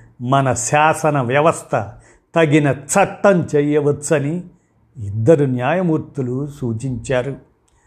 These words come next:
గౌతమ్ నవలఖ అనే భీమా కోరేగావ్ ఉద్యమకారుడు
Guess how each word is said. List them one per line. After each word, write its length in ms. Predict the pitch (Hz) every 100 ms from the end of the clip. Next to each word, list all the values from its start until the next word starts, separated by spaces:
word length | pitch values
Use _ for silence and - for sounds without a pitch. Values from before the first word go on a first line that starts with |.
| _ _ 120
గౌతమ్ 800 | 110 151 165 170 156 127 117 117
నవలఖ 480 | 135 147 165 143 156 131 110 113 _ _ _ _ -
అనే 500 | 123 127 117 107 - - _ _ _ _ _ _
భీమా 600 | 110 101 143 165 160 139
కోరేగావ్ 1000 | 123 - - 139 151 160 135 139 131 113
ఉద్యమకారుడు 880 | 117 120 147 139 113 131 139 156 165